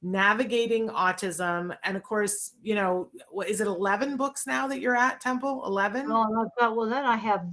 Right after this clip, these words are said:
Speaker 2: then I have my textbooks too. Now you
Speaker 1: Oh,
Speaker 2: wanna look
Speaker 1: so
Speaker 2: at
Speaker 1: many
Speaker 2: stuff
Speaker 1: more.
Speaker 2: that I did all the writing on, my textbooks.
Speaker 1: I love it.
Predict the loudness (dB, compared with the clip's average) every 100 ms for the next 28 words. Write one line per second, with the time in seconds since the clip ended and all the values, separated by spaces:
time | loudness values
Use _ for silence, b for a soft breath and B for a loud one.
0 | -4 0 0 0 0 -2 -4 -6 -4 -4
1 | -6 -16 -18 -18 -20 -6 -4 0 2 2
2 | 4 4 4 0 -2 -2 2 2 2 -6
3 | _ 6 8 8 4 0 2 2 0 0
4 | 2 2 0 0 0 0 b b -2 0
5 | 0 -4 -8 -8 -10 -20 -20 -14 -10 -8
6 | -8 -10